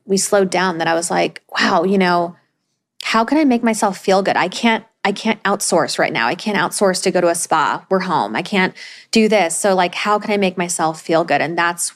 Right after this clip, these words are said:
where my wellness rituals came in. And to be honest, I was the most present in my life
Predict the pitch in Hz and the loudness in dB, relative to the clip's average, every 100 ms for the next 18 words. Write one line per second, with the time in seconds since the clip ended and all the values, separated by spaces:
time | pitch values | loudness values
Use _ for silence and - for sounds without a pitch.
0 | _ 185 180 196 165 165 156 147 - 175 | _ 2 2 2 2 0 -2 -2 -2 -2
1 | 170 180 165 - 175 160 143 131 - 214 | 0 2 0 0 -4 0 0 -2 0 0
2 | 208 254 269 254 - 185 202 190 190 175 | 2 4 4 2 0 0 0 2 0 2
3 | 180 185 185 220 - - - 180 175 - | 2 4 4 0 -6 -6 0 0 0 -2
4 | 175 156 143 135 170 185 - | 0 0 2 2 4 2 -2